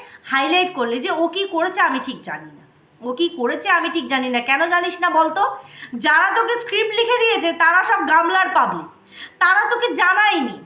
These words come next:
বা বলেছে অতটা বদার না যেটা গামলা করেছে, but তোমাকে হাইলাইট করতে হবে সেই বিষয়টা যেটা আমাদের against পার্টি, মিন্স সন্দীপ, সীমা। দেখো,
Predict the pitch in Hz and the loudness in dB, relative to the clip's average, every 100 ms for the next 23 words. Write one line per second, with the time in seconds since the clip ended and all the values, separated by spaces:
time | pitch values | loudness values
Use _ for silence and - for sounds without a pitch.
0 | - _ - 285 - 339 381 453 - - | -20 _ -2 2 2 2 0 0 0 2
1 | 330 392 427 427 285 285 320 285 233 202 | 2 2 2 2 4 4 2 0 -2 -4
2 | 285 370 - 277 277 294 - 208 196 185 | -2 -2 2 2 4 2 0 -2 -6 -10
3 | 165 - - 370 415 381 320 339 - 466 | -14 -18 -4 0 0 0 0 2 2 0
4 | 302 302 339 453 - 349 349 - 392 440 | 0 0 0 0 0 -2 -2 -2 0 0
5 | 440 - 359 415 427 480 415 403 262 190 | -2 -2 -2 -2 -2 2 2 2 0 0
6 | - - - 208 392 480 453 403 392 381 | -6 -14 -12 -4 -2 2 2 4 2 2
7 | 302 269 269 - 220 - - - 214 320 | 0 0 -2 -4 -4 -4 -10 -8 -2 -2
8 | - - - - - - 262 247 247 285 | -2 -8 -18 -20 -18 -6 0 2 2 2
9 | 285 - - _ - - 269 262 269 262 | 0 -4 -18 _ -12 -6 -2 2 2 2
10 | 262 - - - - 453 494 - - | 0 -8 -18 -8 -2 2 2 0 -4